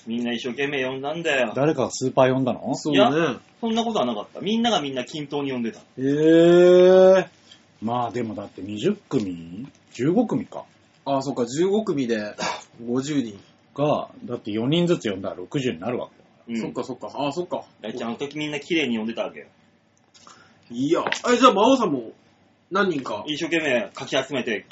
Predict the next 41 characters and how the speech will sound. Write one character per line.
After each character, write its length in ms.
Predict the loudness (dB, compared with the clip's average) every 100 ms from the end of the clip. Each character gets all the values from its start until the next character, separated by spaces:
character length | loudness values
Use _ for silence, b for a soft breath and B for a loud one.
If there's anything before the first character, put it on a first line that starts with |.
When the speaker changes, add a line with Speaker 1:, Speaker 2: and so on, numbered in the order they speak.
| -16
Speaker 1:
来 80 | -2
て 80 | 0
い 40 |
た 80 | 0
だ 60 |
き 80 | 0
ま 100 | -2
し 60 | -2
た 60 |
よ。 140 | -6 -6 -8
Speaker 3:
あ 120 | -2
ら、 160 | 0
あ 60 | 2
り 60 | 0
が 120 | 0
と 80 | -2
う 60 |
ご 100 | -2
ざ 60 | -2
い 60 |
ま 120 | -2 -6
す 120 | -4
ね、 100 | -2 0 -2
本 160 | -6
当 100 | -6
に。 120 | -6 -4
Speaker 2:
で 60 |
も、 240 | -4 -6 -8
ち 100 | -6
ゃ 60 | -6
ん 80 |
と 100 | 0
呼 60 | 0
ん 120 | 2
だ 100 | 2
ら 100 | 0
さ、 300 | -2 -10 -10 -8
Speaker 3:
う 60 |
ん。 40 |
Speaker 2:
普 40 |
通 80 | -8